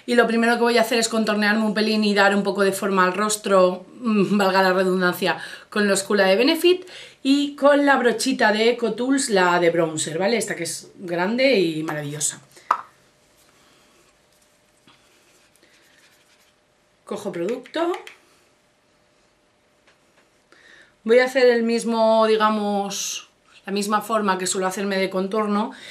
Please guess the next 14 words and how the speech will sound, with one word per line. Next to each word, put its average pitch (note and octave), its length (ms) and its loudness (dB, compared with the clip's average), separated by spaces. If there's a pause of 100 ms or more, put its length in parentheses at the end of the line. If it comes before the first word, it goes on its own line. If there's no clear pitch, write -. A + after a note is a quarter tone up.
(200)
pero G3+ 180 4
al F#3+ 80 2
ser G#3 200 -2
la A#3 100 4
brocha A3+ 320 2
mucho G#3+ 300 -2
más G#3 240 -2
gruesa A3 460 0
lo F3+ 360 2 (240)
aplica G#3 400 0
como G#3 220 0
ya G3+ 140 2
muy A3 140 0
difuminado G#3+ 880 -2